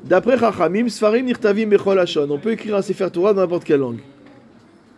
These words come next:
Et Rabban Shimon ben Gamliel dit pas du tout. Il dit on peut écrire qu'en Ktav Ashurit. Ve'ilu Birtav,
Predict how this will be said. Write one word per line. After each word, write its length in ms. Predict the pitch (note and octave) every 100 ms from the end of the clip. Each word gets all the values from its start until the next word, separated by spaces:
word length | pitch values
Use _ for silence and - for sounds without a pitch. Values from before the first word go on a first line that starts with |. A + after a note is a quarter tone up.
| - - -
Et 120 | D4+
Rabban 240 | D#3 F#3+ A#3
Shimon 260 | A3 G#3+
ben 80 | G#3+
Gamliel 460 | F#3 F3+ F3 A3+ A3+
dit 100 | F3
pas 140 | F3
du 140 | D#3+ C#3
tout. 240 | D#3 - - _ - - - _ - -
Il 100 | D4
dit 140 | G3+ C#4+
on 80 |
peut 100 | G#3
écrire 300 | F#3 - C#4
qu'en 320 | A#3+ B3 A3+ G#3
Ktav 260 | - G3
Ashurit. 380 | G3 F#3+ D#3+ C3+ - G#3+ - _ F3+ D#3+ _ _ A#3 A3+ F3+ - G3 E3+ E3 F#3+ - D#3+ D3 C#3+ C#3+ E3+ D#3+ C#3+ D3 C#3+ C3+ C#3 F#3+ - - - - - - F#2+ - - - - - A#2 - -
Ve'ilu 400 | B2+ D#3+ A3 D4
Birtav, 560 | A#3+ G#3 - D3+ E3